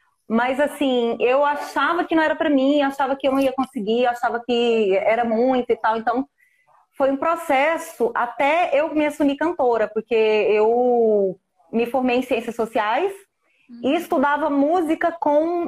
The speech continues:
Speaker 1: é, a, na verdade, estudava etnomusicologia, que é a música nas outras culturas. Então, é como se eu me enganasse, eu falava pra mim, "Ah, eu tô fazendo o que eu quero, ó, tô estudando música." E eu amava antropologia mesmo,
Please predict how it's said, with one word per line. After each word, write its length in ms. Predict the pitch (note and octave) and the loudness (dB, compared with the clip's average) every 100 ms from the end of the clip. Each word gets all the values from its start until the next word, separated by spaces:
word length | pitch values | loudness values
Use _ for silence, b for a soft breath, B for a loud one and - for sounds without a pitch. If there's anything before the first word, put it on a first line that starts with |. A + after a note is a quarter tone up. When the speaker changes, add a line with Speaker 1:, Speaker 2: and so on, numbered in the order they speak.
| - | -2
Speaker 1:
é, 500 | - A#3+ B3 A#3+ A#3 | 0 2 4 2 2
a, 300 | A#3 A#3+ A#3+ - _ - - | 0 -4 -6 -16 _ -12 -4
na 100 | A3+ | 0
verdade, 200 | A#3+ B3 | 0 0
estudava 280 | B3 B3+ B3 | 0 0 0
etnomusicologia, 1200 | C#4 D4 F4+ E4 D4+ D#4 D#4 E4 A3+ G#3 F#3 F3 _ _ _ _ _ _ | 0 0 2 2 2 0 0 0 0 2 2 0 _ _ _ _ _ _
que 180 | B3 A#3 | 0 2
é 920 | A#3 A#3+ B3 A#3+ A#3 A3 G#3+ G#3+ G3+ | 4 4 4 4 4 2 2 2 0
a 120 | G#3+ | 0
música 420 | A#3 D4+ E4+ E4 | 0 0 0 0
nas 200 | D4+ C#4 | 0 0
outras 300 | C4+ C#4 D4 | 0 -2 -4
culturas. 600 | - F4+ - G#3 E3+ E3 F#3+ | -2 -2 -2 -4 -2 -4 -6
Então, 380 | G3+ A3+ B3 A#3+ _ | -2 0 0 -4 _
é 80 | - | -4
como 240 | A3+ C4+ C#4 | -2 -4 -2
se 100 | D4 | 0
eu 40 | |
me 80 | C4+ | 0
enganasse, 400 | C4+ D#4+ B3 G#3+ | 0 0 0 -2
eu 60 | A3+ | -2
falava 280 | A#3+ A3+ | 0 0
pra 160 | A#3 B3 | -2 -2
mim, 280 | A#3+ G3 - _ _ _ | 0 -2 -8 _ _ _
"Ah, 260 | - B3+ B3 | -6 -2 -2
eu 80 | A3+ | -4
tô 100 | A#3+ | -4
fazendo 300 | C4+ B3+ C4+ | -2 0 0
o 40 | |
que 80 | C#4 | 0
eu 100 | E4 | -2
quero, 380 | E4 D#4+ D4 B3+ | 0 2 2 2
ó, 140 | B3 | 0
tô 80 | A3+ | -2
estudando 380 | A3 A3+ A3+ C4 | -4 -2 0 0
música." 400 | F4 B3 G#3+ G#3 - | 2 0 -2 -8 -2
E 80 | A#3+ | 0
eu 100 | C#4 | 2
amava 360 | C#4 C4+ E4 | 2 2 0
antropologia 600 | D#4 C#4+ - A#3 G#3+ G#3 C4 | 0 0 0 0 0 0 0
mesmo, 640 | C4+ A#3+ B3 B3 D4 F4 | 2 2 2 2 0 0